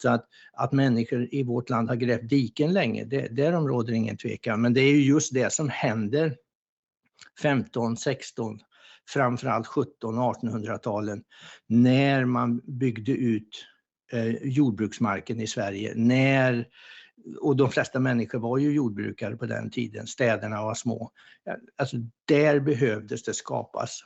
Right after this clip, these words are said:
mer mark. Mer människor bo-, behövde få tillgång till mark som sin egen mark till att börja med. Och för att kunna odla på den behövde man ofta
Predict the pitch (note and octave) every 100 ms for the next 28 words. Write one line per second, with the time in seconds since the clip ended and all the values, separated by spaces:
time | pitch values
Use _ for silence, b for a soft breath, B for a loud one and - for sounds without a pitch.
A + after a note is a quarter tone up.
0 | _ B2 A#2+ A2+ A#2 A2 - - _ _
1 | D3+ D3 D3+ E3 F#3+ D#3 A2+ A2 B2 A2+
2 | C#3+ A#2+ G#2+ - C3 B2 C#3 C3+ A2 A2+
3 | A2 A#2 - F3+ D3+ G#2 G#2 A2 C3+ C3+
4 | F#2+ G#2+ A#2+ - - - - B2+ C3+ C3
5 | D#3+ D3 G#2+ A#2+ A2+ B2+ G#3+ - - B2+
6 | A#2+ A#2 A2+ A#1+ A1 A#1 - _ _ _
7 | _ - C#3 - A2 B2+ B2 C3 A2+ A#2
8 | - A#2 A#2 A2+ A#2 A2+ A#2+ A#2+ A2+ -